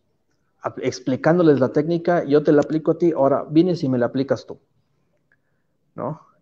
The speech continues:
Y a ellos les gusta porque dicen, "Ah, es que no, siempre nos ha tocado instructores que, pues, no, nunca ni, ni siquiera nos dejan que los toquemos, ¿no? Siempre nos golpean, siempre esto, siempre el otro".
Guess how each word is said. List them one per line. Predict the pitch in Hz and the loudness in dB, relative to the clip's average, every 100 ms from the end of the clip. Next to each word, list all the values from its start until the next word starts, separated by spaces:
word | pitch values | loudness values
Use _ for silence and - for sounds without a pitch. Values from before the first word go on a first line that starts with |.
| _ - | _ 0
Y | |
a | 131 | 4
ellos | 147 131 | 4 4
les | 120 | 2
gusta | 131 139 | -2 -2
porque | 127 - | -6 -6
dicen, | 120 117 | -12 -6
"Ah, | 147 | -4
es | 170 | -2
que | - 135 | 0 0
no, | 135 | 0
siempre | - 147 151 151 | -2 -2 0 0
nos | 135 | 0
ha | 135 131 | -4 -4
tocado | 139 139 143 120 90 98 | -4 0 0 0 -4 -8
instructores | 135 - 135 131 147 147 147 | -8 -6 -8 0 0 0 -4
que, | 113 | -12
pues, | - 131 | -8 -6
no, | 135 170 | -2 -2
nunca | 185 180 170 | -2 -4 -4
ni, | 131 | -4
ni | 117 131 127 | -4 -4 -6
siquiera | - 175 185 | -6 -4 -2
nos | 147 120 | -2 -4
dejan | 139 151 151 | -6 -4 -8
que | - | -6
los | 117 - | -8 -8
toquemos, | 117 143 135 107 | -8 -4 -4 -6
¿no? | 113 | -8
Siempre | 127 160 147 | -8 -4 -4
nos | 123 113 | -4 -4
golpean, | 113 113 175 180 | -4 -2 0 0
siempre | 151 127 - | -4 -10 -8
esto, | 135 139 | -8 -8
siempre | 123 120 113 | -16 -10 -4
el | 120 | -4
otro". | - | -4